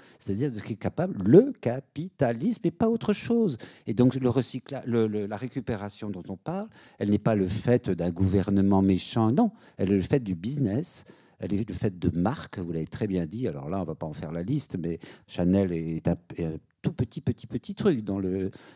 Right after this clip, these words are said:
dans le monde des marques. Et, enfin, vous avez, vous avez l'air, euh,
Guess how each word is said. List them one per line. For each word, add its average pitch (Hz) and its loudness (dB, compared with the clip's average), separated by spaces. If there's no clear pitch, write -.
dans 95 -2
le 113 4
monde 110 4
des 101 0
marques. 117 -2
Et, 98 -4
enfin, 85 -8
vous 82 -10
avez, 87 -6
vous 95 -12
avez 87 -4
l'air, 90 -4
euh, 82 -6